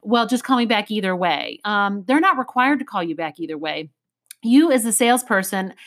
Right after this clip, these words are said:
is absolutely required to call people back, but you never wanna ask for permission to call people back either. We wanna put ourselves in a position so that people actually buy from us. But if we make people feel guilty, uh, they'll hide from us, even at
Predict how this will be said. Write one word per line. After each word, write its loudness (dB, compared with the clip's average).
is -6
absolutely 0
required 0
to -14
call 2
people -6
back, 2
but -6
you 0
never 2
wanna 4
ask -4
for -2
permission -6
to -8
call -4
people -14
back -6
either. -4
We 4
wanna 4
put -2
ourselves 0
in -4
a -4
position -8
so -14
that -8
people -6
actually -2
buy 4
from 2
us. 0
But 0
if -4
we 4
make 2
people 0
feel 0
guilty, 0
uh, 2
they'll 2
hide 2
from -6
us, -6
even -4
at -4